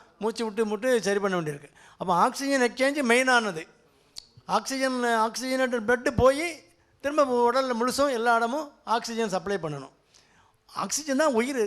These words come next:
உயிர் நாடி. க-, அது நம்ம ரெட் பிளட் செல்ஸ் இருக்கு இல்லையா, ரத்த சிவப்பணுக்கள் தான் எக்ஸ்சேஞ்சுக்கு. அப்போ அனிமியா இருக்கு, ரத்த சோகை இருக்குன்னா அவங்களுக்கும் ரத்தம் கார்பன் டை ஆக்சைடு மாத்துறது, ஆக்சிஜன் சரியா கிடைக்காது. அப்போ அவங்களுக்கும் மூச்சு வாங்கும்.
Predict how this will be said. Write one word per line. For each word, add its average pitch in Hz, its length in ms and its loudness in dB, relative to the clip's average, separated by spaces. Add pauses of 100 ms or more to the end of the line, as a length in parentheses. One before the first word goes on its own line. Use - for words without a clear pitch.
உயிர் 226 340 -6
நாடி. 180 200 0 (1120)
க-, 175 180 0
அது 202 100 0 (220)
நம்ம 175 220 -2 (300)
ரெட் 202 220 -4
பிளட் 247 220 4
செல்ஸ் 202 260 0
இருக்கு 185 160 -6
இல்லையா, 226 180 4 (380)
ரத்த 190 300 2
சிவப்பணுக்கள் 247 560 2
தான் 277 120 2
எக்ஸ்சேஞ்சுக்கு. 214 560 -2 (800)
அப்போ 226 180 0
அனிமியா 285 420 2
இருக்கு, 254 260 -2 (100)
ரத்த 196 280 0
சோகை 240 320 2
இருக்குன்னா 226 320 -2 (440)
அவங்களுக்கும் 277 460 2
ரத்தம் 254 300 2 (420)
கார்பன் 254 340 0
டை 254 60 2
ஆக்சைடு 226 320 -2
மாத்துறது, 226 540 2
ஆக்சிஜன் 226 520 0
சரியா 214 160 0
கிடைக்காது. 160 420 -4 (340)
அப்போ 262 160 -6
அவங்களுக்கும் 254 360 2
மூச்சு 202 180 0
வாங்கும். 135 280 -8